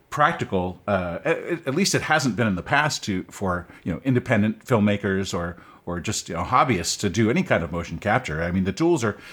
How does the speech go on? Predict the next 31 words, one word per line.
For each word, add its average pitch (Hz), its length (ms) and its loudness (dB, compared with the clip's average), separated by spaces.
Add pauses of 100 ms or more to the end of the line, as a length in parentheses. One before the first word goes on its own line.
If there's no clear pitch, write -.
(120)
and 117 100 2
that's 151 140 2
where 123 120 6
A-, 123 140 4
the 113 140 0
strength - 340 2
of 110 100 0
A 113 140 4
I 139 140 6
is 98 160 0
coming 92 280 0
in 98 120 -2
to 92 100 -6
really, 92 300 -2 (260)
really 101 140 2
help 110 240 2
creators 92 520 0
and, 82 180 -4
and, 82 300 -6
and 92 180 -4
people 165 260 2
who 117 120 6
aren't 139 300 4
Hollywood 82 480 -4 (220)
filmmakers 92 720 0
to, 90 140 -2
to - 160 -8
make 98 160 -2
their 92 140 0
own 107 120 4
movies 85 440 0